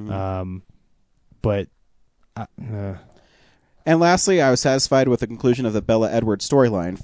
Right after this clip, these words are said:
Speaker 1: Few series have such a well-plotted and developed relationship.
Speaker 2: Ooh.
Speaker 1: And I appreciated the effort that the series made to make it a journey. Immortal love is rich,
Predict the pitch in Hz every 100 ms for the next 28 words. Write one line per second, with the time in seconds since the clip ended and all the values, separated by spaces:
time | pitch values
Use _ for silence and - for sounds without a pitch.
0 | - 131 127 127 120 117 127 110 107 104
1 | - - 117 117 107 110 110 - 110 110
2 | 107 101 104 101 95 117 120 98 - 85
3 | - 123 147 92 87 - 127 135 123 156
4 | 156 151 151 143 113 - 127 151 143 151
5 | - - 113 104 - 120 127 127 139 131
6 | 107 110 107 - 107 104 104 98 120 117
7 | 82 82 - _ _ _ - 131 170 190
8 | 151 139 131 113 135 131